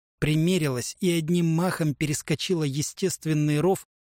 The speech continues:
дотянувшись задними лапами, высоко вскинутыми в прыжке до края обрыва. Инерция дала ему выпрямиться, но колья,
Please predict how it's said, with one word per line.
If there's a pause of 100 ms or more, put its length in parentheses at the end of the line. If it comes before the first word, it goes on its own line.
(220)
дотянувшись
задними
лапами,
высоко
вскинутыми
в
прыжке
до
края
обрыва. (680)
Инерция
дала
ему
выпрямиться,
но
колья,